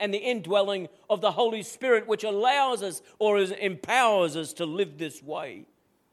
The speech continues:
Deep concern for the nursing infants and children, deep concern for orphans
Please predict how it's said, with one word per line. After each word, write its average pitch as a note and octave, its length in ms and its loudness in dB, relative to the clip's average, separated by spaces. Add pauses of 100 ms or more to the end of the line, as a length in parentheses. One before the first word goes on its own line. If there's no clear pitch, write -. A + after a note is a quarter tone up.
(400)
Deep D#3+ 340 2
concern F3+ 680 0
for F3 100 -14
the F3 100 -4
nursing G3+ 480 0
infants G3+ 500 -6
and D3+ 160 -12
children, D#3 520 -2 (260)
deep D4+ 320 0
concern A3+ 500 0
for G#3+ 160 -2
orphans A3+ 880 2